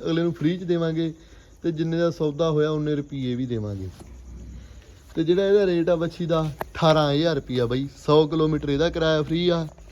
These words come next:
ਤੇ ਜਿਹੜਾ ਆਪਣਾ ਕੰਟੈਕਟ ਨੰਬਰ ਆ ਬਈ ਅਠਾਨਵੇਂ ਸੱਤ ਸੌ ਉਨੱਤੀ ਸਤਵੰਜਾ ਅੱਠ ਸੌ ਅੜਤਾਲੀ, ਠੀਕ ਆ। ਤੇ ਬਈ ਇੱਕ ਬੇਨਤੀ ਹੋਰ ਆ, ਆਪਾਂ ਸਾਰੀਆਂ ਵੱਛੀਆਂ ਤੋਰ ਕੇ ਤੋਰਾ ਤੂਰਾ ਚੈੱਕ ਕਰਾਇਆ, ਤੇ ਐਂ ਨੀ ਬਈ ਕੱਲੀ ਕੱਲੀ ਦੀ ਵੀਡੀਓ ਨਹੀਂ ਪੈਣੀ। ਜਿਹੜੀ ਭਰਾ ਦੇ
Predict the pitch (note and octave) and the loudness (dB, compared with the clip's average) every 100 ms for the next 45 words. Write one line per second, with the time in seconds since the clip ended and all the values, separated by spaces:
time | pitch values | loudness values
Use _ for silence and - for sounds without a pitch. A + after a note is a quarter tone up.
0 | - - - - - - F3 F3+ F#3+ F3+ | -20 -20 -20 -20 -12 -4 2 4 4 4
1 | F#3 F3+ E3+ E3+ D#3 E3 E3 D#3+ E3 F3 | 0 0 0 0 0 0 2 4 4 2
2 | F#3 - D#3+ D#3 D#3+ D#3+ E3+ D#3+ E3+ D#3+ | 0 -2 0 2 2 2 2 0 0 0
3 | C#3 - E3+ D#3+ C#3+ - - - - D#3+ | 0 0 -2 -2 -8 -18 -20 -20 -6 -4
4 | D#3 D#3+ D#3 D#3+ D#3 B2+ D#3 D3+ D3+ F3 | 0 0 4 4 4 2 2 2 2 4
5 | D3 C3+ D3+ C#3 - - - - - E3 | 4 4 -2 -6 -14 -20 -20 -12 -4 -2
6 | E3+ F3+ E3+ - - - - - E3+ F#3+ | 0 -2 -2 -12 -20 -20 -4 2 4 4
7 | G#3 G3 F#3+ E3 E3+ E3+ E3 F3 C3+ C3 | 6 4 2 0 2 2 0 0 2 4
8 | C#3 D#3 D#3 C#3+ - - - D#3+ E3+ F3+ | 4 4 2 -2 -12 -20 -4 0 2 2
9 | - E3+ G3+ G3+ F3 - F3 E3 E3 E3 | 2 2 4 2 0 -2 0 0 0 2
10 | D#3 D#3 D#3+ D#3 D3+ C#3 - - - - | 2 2 2 2 2 -2 -12 -20 -20 -6
11 | D#3 D#3 D3+ D#3 D#3 D#3 D3 C3 C#3+ D3 | 2 2 4 2 2 2 -2 0 4 4
12 | D3+ D3 - - - - F3 E3+ E3 D#3+ | 4 0 -8 -20 -12 0 6 6 6 2
13 | E3+ F#3+ F#3+ G3 F#3+ F#3 F#3 D#3+ D3 F3 | 2 2 2 2 2 2 -2 -2 0 2
14 | F#3 F3+ F3 E3+ D3 D3+ F#3 G3+ - G3 | 2 2 0 0 2 2 4 0 -2 2
15 | F#3+ D#3 D#3+ | 2 2 0